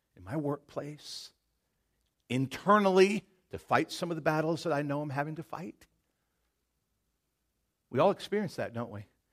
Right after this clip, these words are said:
And, you know, it's, it, it's, it's amazing because I talk to people all the time and they say, when I hear people share their struggles, I begin to realize, "You know what? I'm not alone." Have you ever felt that way?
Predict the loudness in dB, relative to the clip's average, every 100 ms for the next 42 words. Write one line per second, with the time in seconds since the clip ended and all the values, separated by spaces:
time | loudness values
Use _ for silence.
0 | _ _ -2 2 4 4 4 -2 -2 -4
1 | -4 -4 -6 -4 -10 -4 -2 2 2 2
2 | 0 0 -2 -2 -2 -4 -4 -6 -6 -4
3 | -4 0 0 0 -2 -2 0 -2 -2 -4
4 | -4 -12 0 6 6 6 4 4 0 0
5 | 0 4 4 4 4 2 2 0 2 2
6 | 4 0 -2 -12 -20 -4 2 4 6 8
7 | 8 6 4 4 4 4 2 2 2 4
8 | 6 4 4 -4 -18 _ _ _ _ _
9 | _ _ -4 -2 -2 0 -2 -2 -6 -8